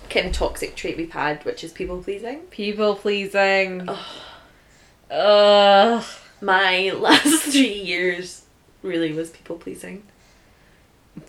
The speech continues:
Speaker 2: Oh, fuck, my whole life's been people pleasing.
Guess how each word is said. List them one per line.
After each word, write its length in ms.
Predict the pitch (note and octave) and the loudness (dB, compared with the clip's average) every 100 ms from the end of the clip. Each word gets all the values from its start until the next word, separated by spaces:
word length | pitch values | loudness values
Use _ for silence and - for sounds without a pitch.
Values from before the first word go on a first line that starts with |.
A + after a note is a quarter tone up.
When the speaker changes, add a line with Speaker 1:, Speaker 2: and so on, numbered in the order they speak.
| - | -12
Speaker 2:
Oh, 40 | |
fuck, 380 | F3+ - B3+ - | -10 -4 -4 -2
my 120 | A#3+ | -4
whole 200 | A#3+ F#3+ | -2 -2
life's 260 | F3 G#3 - | 0 0 -2
been 220 | C#4+ C4+ | -4 -4
people 240 | A#3+ G3+ | -4 -6
pleasing. 640 | G3 G3 F#3 E3+ F3 F#3+ | -4 -8 -6 -6 -6 -10